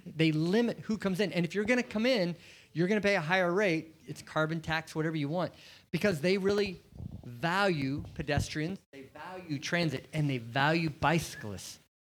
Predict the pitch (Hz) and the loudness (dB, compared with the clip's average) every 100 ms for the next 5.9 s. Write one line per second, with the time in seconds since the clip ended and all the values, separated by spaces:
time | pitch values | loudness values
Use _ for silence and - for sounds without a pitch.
0 | _ _ _ _ _ _ - 160 170 - | _ _ _ _ _ _ 2 2 2 0
1 | 180 170 165 - 175 185 175 185 170 143 | 0 2 0 0 0 -2 0 0 0 -2
2 | 190 135 - - - 175 233 240 233 202 | -4 -6 -10 -12 0 2 4 2 0 0
3 | 190 - 262 269 147 123 - - - - | -4 -4 0 2 2 -2 -8 -18 -20 -20
4 | - 190 208 214 196 143 175 214 226 202 | -12 -6 -4 -2 -2 -2 0 2 2 0
5 | - 202 - 185 180 156 165 156 | -4 -4 -2 0 0 2 2 2